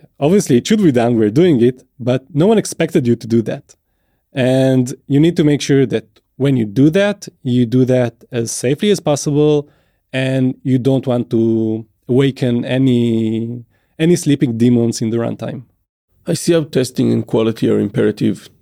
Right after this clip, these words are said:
Speaker 2: to making sure everything works as perfectly as possible. Any parting words for our audience?
Speaker 1: Yeah, I think that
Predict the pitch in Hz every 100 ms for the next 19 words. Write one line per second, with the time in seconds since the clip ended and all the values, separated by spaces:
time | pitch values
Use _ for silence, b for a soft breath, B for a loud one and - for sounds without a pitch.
0 | - 110 107 - 104 - 107 104 98 90
1 | - _ 117 107 - 113 95 95 98 -
2 | - - 104 - - 101 - 117 - -
3 | - _ _ _ _ _ _ _ _ -
4 | 123 131 123 117 - 110 110 117 104 110
5 | 143 - 104 104 107 110 151 185 - _
6 | _ _ _ _ _ _ _ _ - 147
7 | 202 285 269 _ - 147 - 196 196 190
8 | 185